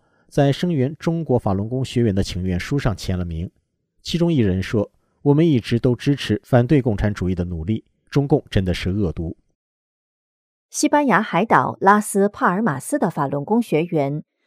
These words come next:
Speaker 2: 每周五都会在拉斯阿雷纳斯购物中心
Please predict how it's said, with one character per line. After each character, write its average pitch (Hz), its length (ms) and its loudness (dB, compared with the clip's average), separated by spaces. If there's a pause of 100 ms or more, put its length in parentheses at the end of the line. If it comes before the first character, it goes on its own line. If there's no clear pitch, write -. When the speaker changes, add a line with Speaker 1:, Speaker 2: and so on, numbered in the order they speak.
Speaker 2:
每 208 180 6
周 302 160 2
五 170 300 0
都 - 180 0
会 214 200 2
在 165 240 2
拉 185 200 2
斯 202 440 -2
阿 262 160 4
雷 160 160 -2
纳 214 180 -2
斯 - 240 -2
购 240 160 0
物 170 140 -2
中 202 200 -2
心 226 380 0